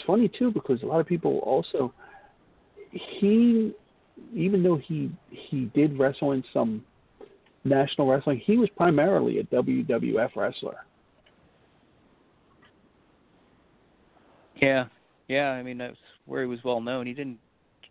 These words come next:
Speaker 2: venture out into, um, A W A and N W A much. He did a small thing towards the end of his career.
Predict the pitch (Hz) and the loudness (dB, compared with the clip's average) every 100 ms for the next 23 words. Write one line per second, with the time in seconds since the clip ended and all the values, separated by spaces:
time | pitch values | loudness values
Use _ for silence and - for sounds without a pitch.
0 | _ 127 123 - - 131 92 113 113 117 | _ -6 -4 -8 -4 -4 -6 -12 -8 -2
1 | 110 107 _ _ _ _ _ _ _ _ | -2 -4 _ _ _ _ _ _ _ _
2 | _ _ _ _ _ _ _ _ _ _ | _ _ _ _ _ _ _ _ _ _
3 | _ _ _ _ _ _ _ _ _ _ | _ _ _ _ _ _ _ _ _ _
4 | - _ _ 110 113 110 110 113 113 - | -20 _ _ -14 -10 -10 -10 -12 -16 -20
5 | - _ 127 120 120 117 117 117 113 110 | -20 _ 2 4 4 6 6 4 0 -4
6 | 113 110 107 113 113 110 110 - 143 208 | -4 -6 -4 -2 -2 -2 -6 -4 -2 -2
7 | - - 160 180 175 - 110 101 104 - | -2 -8 -2 0 0 0 -2 -2 -6 -6
8 | 113 - 110 110 - - - 104 107 95 | -6 -4 -4 -4 -8 -10 -6 -2 0 -2